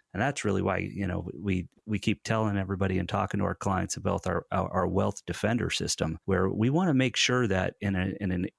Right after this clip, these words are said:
a rising rate environment, that your assets are protected,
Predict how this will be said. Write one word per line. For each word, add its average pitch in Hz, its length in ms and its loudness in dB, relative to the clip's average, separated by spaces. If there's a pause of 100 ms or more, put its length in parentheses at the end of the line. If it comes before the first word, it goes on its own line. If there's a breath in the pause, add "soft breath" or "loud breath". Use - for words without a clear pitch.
a 95 180 2
rising 107 760 0
rate 107 320 2
environment, 90 840 -2 (140)
that 92 240 0 (100)
your 127 300 2
assets 139 480 0
are 95 80 0
protected, - 800 -4